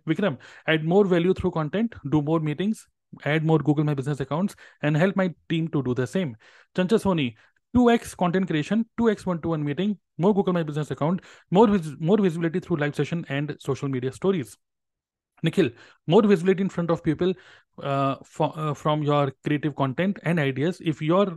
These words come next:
if you are more visible, then people will believe more because जो दिखता है वही बिकता है. तो इस तरीके से people are giving their answers. Okay, learn more skills. So, you know, our mind, ये जो एक बहुत इंपॉर्टेंट वर्ड है,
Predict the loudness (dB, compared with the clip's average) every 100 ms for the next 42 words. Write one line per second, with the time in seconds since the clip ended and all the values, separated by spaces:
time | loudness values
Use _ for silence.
0 | -10 -2 2 2 2 -2 -2 -4 -2 0
1 | 0 0 -2 -4 -6 -4 -4 -4 -2 -2
2 | -2 -2 -2 -2 -2 -2 -2 -4 -6 -8
3 | -6 -8 -8 -6 -6 -8 -20 -20 -2 0
4 | 0 0 -2 0 0 0 -2 _ -10 -2
5 | 0 2 2 2 0 0 2 2 0 -2
6 | -6 -12 _ -12 -8 -8 -10 -20 -14 0
7 | 4 4 4 2 0 -2 -2 -2 -12 _
8 | _ _ _ 4 8 8 4 _ _ 0
9 | 2 2 0 _ _ _ _ _ _ _
10 | _ -2 0 0 0 0 -2 -6 -18 -20
11 | _ _ _ -2 0 0 -2 -6 -4 -4
12 | -2 -4 -4 -2 -2 -2 -4